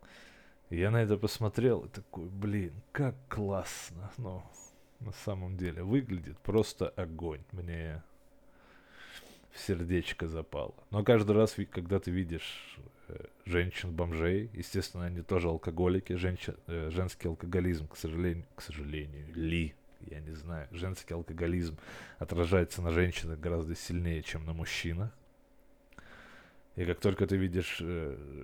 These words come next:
женщин, с которыми они тусуют, ты думаешь: «Ну, красота, конечно, внутри, но есть ощущение, что и внутри что-нибудь тоже уже подгнило». Хочется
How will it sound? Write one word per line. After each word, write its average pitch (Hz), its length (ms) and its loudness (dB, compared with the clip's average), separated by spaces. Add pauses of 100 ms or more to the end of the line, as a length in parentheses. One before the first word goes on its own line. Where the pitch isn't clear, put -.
женщин, 92 480 0
с - 60 -10
которыми 87 460 -4
они 82 180 -4
тусуют, 95 560 0
ты - 120 -8
думаешь: 87 460 -6
«Ну, 95 400 -6 (720)
красота, 113 500 4
конечно, 127 500 4
внутри, 110 640 0 (320)
но 107 260 -2
есть 107 340 2
ощущение, 101 680 0
что 98 400 2
и 95 100 2
внутри 98 480 2
что-нибудь 90 540 0
тоже 92 260 4
уже 85 240 4
подгнило». 82 580 0 (2000)
Хочется 90 720 -2